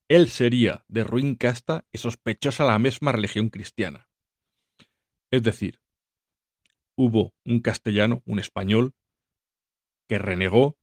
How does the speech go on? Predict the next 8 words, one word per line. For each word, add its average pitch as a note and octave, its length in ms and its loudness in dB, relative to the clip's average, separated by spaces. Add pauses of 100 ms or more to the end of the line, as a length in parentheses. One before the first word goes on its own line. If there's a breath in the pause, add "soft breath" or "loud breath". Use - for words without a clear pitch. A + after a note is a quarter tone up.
de - 140 -8
la F#2 120 -4
propia A#2 340 2
fe A2 160 -4
cristiana, - 560 -6 (1120)
que - 80 -8
era G2+ 300 0 (320)
probablemente G#2+ 720 2